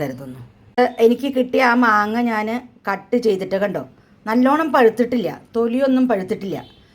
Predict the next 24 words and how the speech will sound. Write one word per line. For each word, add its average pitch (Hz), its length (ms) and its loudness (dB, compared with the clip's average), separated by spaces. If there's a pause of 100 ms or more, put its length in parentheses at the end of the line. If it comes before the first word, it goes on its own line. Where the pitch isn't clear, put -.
(200)
പക്ഷെ 226 280 -4
ഉള്ളിൽ 254 280 4 (240)
പഴുപ്പ് 226 320 2 (180)
തുടങ്ങിയിട്ടുണ്ട്. 185 580 -2 (560)
അതാണ് 240 280 2
ഈ - 20 -2 (140)
ചെനച്ച 196 340 -2 (120)
മാങ്ങ 175 260 -2
എന്ന് 180 160 -6
പറയണത്. 127 280 -10 (420)
ഇതുകൊണ്ടുള്ള 254 460 2
കൂട്ടാനാണ് 214 520 0 (260)
ഇന്ന് 196 160 -4
ഉണ്ടാക്കാൻ 170 400 -4
പോണത്. 139 260 -6 (380)
അതിൻ്റെ 254 360 4
കൂടെ 233 260 4 (340)
ഞാൻ 214 260 -2 (880)
അതാ 151 160 -6 (220)
കുറച്ച് 240 260 0 (100)
കുമ്പളങ്ങ, 208 500 2 (600)
അത് 220 180 2
രണ്ട് 220 180 2 (300)
മുരിങ്ങക്കായും, 180 720 -2